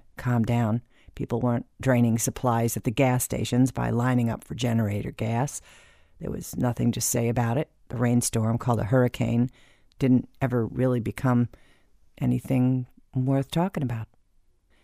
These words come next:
But now it's fall and the weather's changing, although curiously, not as much as it's usually changed in the fall. I was wearing flip-flops today. That's just odd. Or,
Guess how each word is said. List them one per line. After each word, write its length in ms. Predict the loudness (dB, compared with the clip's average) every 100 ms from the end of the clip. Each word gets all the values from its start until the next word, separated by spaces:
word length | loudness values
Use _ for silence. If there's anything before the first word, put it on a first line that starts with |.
| _ -2
But 100 | 4
now 240 | 6 8 6
it's 120 | 6
fall 360 | 8 10 10
and 100 | 8
the 80 | 8
weather's 380 | 8 6 4 2
changing, 520 | 0 2 2 2 0 -4 -20 -18 -8
although 220 | -4 -4
curiously, 680 | -6 0 0 0 -4 -2 2
not 200 | 2 2
as 120 | 2
much 220 | 0 0
as 100 | -2
it's 220 | -4 -4 -2
usually 380 | -2 -2 -6
changed 480 | -6 -6 -4 -4 -4
in 100 | -4
the 80 | -4
fall. 380 | -6 -6 -4 -8 -14 _ -20 _ 6
I 60 |
was 120 | 8 8
wearing 200 | 4 2
flip-flops 640 | -2 -4 -6 -8 -8 -8
today. 340 | -8 -10 -12 -18 _ -10
That's 200 | -6 -4
just 260 | -4 -2
odd. 360 | -2 -2 -4 -8 -16 -16 4
Or, 320 | 10 10 8